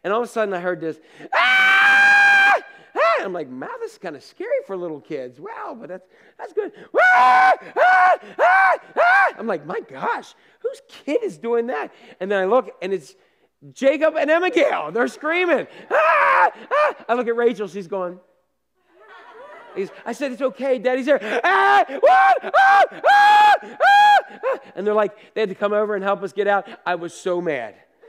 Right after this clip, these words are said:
I was so furious. "I told you I was there. What are you, first ride ever?" You know, I, I'm, I'm so furious 'cause it wasn't too bad, you know. They were just freaked out. They're sitting there. Rachel, you were fine, weren't you, Rachel? Yeah, she was good.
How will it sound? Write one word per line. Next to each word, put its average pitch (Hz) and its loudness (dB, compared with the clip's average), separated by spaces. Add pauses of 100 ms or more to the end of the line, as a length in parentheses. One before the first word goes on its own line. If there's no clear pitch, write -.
(240)
I 170 -6
was 185 -6
so 233 0
furious. 196 -4 (320)
"I 277 -4
told 359 -2
you 320 -2
I 302 0
was 302 -4
there. 311 0
What 277 0
are 381 4
you, 349 0 (260)
first 320 -6
ride 254 -2
ever?" 233 -2
You 190 -4
know, 160 -6 (200)
I, 190 -12 (180)
I'm, 175 -10
I'm 180 -12
so 202 -6
furious 214 -6
'cause 170 -12
it - -18
wasn't 415 -14
too 170 -16
bad, 113 -16
you 123 -16
know. 131 -12
They 160 -8
were 185 -12
just 185 -18
freaked 190 -10
out. 160 -4 (300)
They're 180 -12
sitting 202 -6
there. 202 -6 (180)
Rachel, 196 -4 (140)
you 190 -6
were 480 0
fine, 180 -6
weren't 180 -6
you, 151 -14
Rachel? 120 -16 (100)
Yeah, 240 -18
she 339 -12
was 349 -12
good. 170 -6